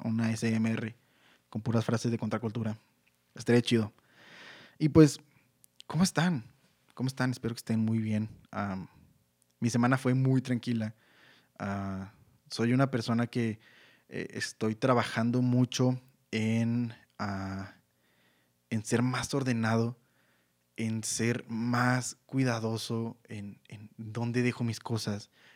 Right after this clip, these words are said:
en cómo acomodo mi cuarto, en cómo, eh, yo tengo carro, ¿verdad? Cómo, cómo dejo limpio mi carro, mi área de trabajo,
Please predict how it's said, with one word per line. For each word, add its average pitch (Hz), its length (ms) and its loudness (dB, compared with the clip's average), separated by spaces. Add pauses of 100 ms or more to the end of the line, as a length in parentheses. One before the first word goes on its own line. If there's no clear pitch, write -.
(120)
en 113 140 -12
cómo 110 240 -4
acomodo 110 520 0
mi 110 120 0
cuarto, 107 400 -6
en 104 100 -12
cómo, 113 400 -6 (460)
eh, - 220 -18 (100)
yo 120 300 -4
tengo 117 480 -2
carro, 110 260 0
¿verdad? 107 260 -4 (120)
Cómo, 120 340 -2
cómo 120 240 -4
dejo 117 300 0
limpio 120 260 -2
mi 110 120 -6
carro, 107 420 -8 (400)
mi 113 160 -2
área 110 180 4
de 113 80 2
trabajo, 104 540 -6